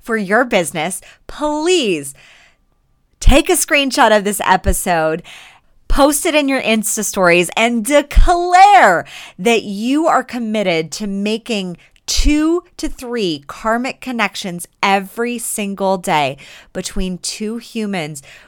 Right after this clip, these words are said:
where you, without the expectation that these two humans have to repay it to you,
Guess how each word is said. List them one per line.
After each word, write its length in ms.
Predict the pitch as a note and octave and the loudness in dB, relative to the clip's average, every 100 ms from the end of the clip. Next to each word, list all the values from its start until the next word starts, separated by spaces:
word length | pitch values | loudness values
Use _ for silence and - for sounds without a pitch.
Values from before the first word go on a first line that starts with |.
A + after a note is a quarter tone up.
| _ | _
where 180 | F3 F#3 | -6 -6
you, 180 | E3+ F3+ | -6 -8
without 600 | F#3+ F#3 - G#3+ C4 - | -8 -8 -2 0 0 -2
the 160 | B3+ | -2
expectation 1160 | A3 - - G3 - - A#3+ G3 - B3+ C4+ C#4+ _ _ _ | -2 -2 -6 -8 -8 -6 -6 -6 -6 -6 -6 -12 _ _ _
that 600 | F3+ G3+ F3 - - - _ _ _ _ - | 0 4 4 2 -8 -12 _ _ _ _ -10
these 240 | G#3+ G#3 | -6 -6
two 220 | - A#3+ | -6 -8
humans 680 | G3+ A3+ G#3+ A3 A3+ A#3 - _ | -6 -6 -4 -4 -4 -8 -12 _
have 280 | - G3 - | 0 0 0
to 160 | - F3 | -8 -10
repay 560 | F3 C#3+ - F#3+ F#3 | -10 2 2 4 0
it 160 | B3+ - _ | -2 -4 _
to 160 | - D4 | -8 -6
you, 400 | C4+ D4 D4 | -4 -4 -6